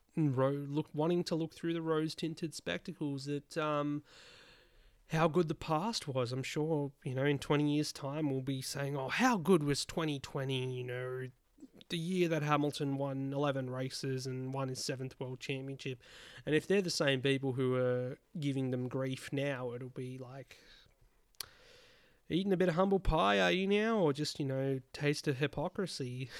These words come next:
<laughs> Anyway, I needed to have that rant because it's like, yeah, you know, Russell's doing a great job, and I think he is gonna be a better talent than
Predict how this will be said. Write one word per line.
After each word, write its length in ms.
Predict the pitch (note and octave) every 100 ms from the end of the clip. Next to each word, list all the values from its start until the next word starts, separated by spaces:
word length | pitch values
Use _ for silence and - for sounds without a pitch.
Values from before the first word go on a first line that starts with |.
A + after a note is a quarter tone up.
| -
<laughs> 120 | G3 - G3+ - - - - - E3 F3 F3 E3+ E3+ - -
Anyway, 280 | E3+ C#3+ C3
I 60 |
needed 260 | C#3 D3 C3+
to 40 | B2+
have 160 | B2+ A#2+
that 200 | B2 C3+
rant 320 | C3 C3 B2+
because 380 | C3+ C#3+ B2+ C3
it's 240 | B2+ -
like, 300 | C3+ C3 -
yeah, 160 | C#3 C3+
you 120 | C3
know, 100 | C3+
Russell's 420 | D3+ A3 A#3 G#3
doing 200 | F3+ F3
a 60 | D#3
great 300 | D3+ D3 C3+
job, 340 | D#3 D3+ C#3
and 140 | D3+ D3
I 80 | C#3
think 380 | - D#3+ D3 - _ _ _ - -
he 720 | F3 D#3+ D#3+ D#3 D#3 D#3 - _ _ _ _
is 200 | E3+ E3+
gonna 220 | - E3+ C#3+
be 140 | C#3+
a 40 |
better 200 | C3+ C3+
talent 480 | C3+ - C#3 C3+ C3+
than 180 | C3+ C3